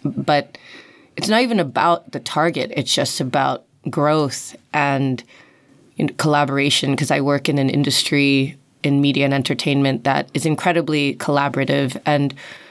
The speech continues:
while I can claim all of these things on a resume, I couldn't have done it without a lot of wonderful partners or opportunities that can also come from other people.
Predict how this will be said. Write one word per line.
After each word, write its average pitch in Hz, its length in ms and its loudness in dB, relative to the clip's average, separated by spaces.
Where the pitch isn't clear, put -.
while 156 600 2
I 160 120 2
can 156 220 2
claim 156 400 2
all 147 160 2
of 139 100 0
these 143 200 0
things 156 260 0
on 147 100 0
a 143 80 2
resume, 143 500 2
I 139 160 0
couldn't 139 320 -2
have 131 300 -4
done 147 240 0
it 131 180 -4
without 143 680 -2
a 151 60 2
lot 135 200 2
of 135 100 -6
wonderful 135 360 0
partners 139 720 0
or - 140 2
opportunities 139 840 0
that 131 240 -2
can - 120 0
also 131 240 0
come 127 240 -4
from 139 200 -2
other 120 200 -2
people. - 440 -2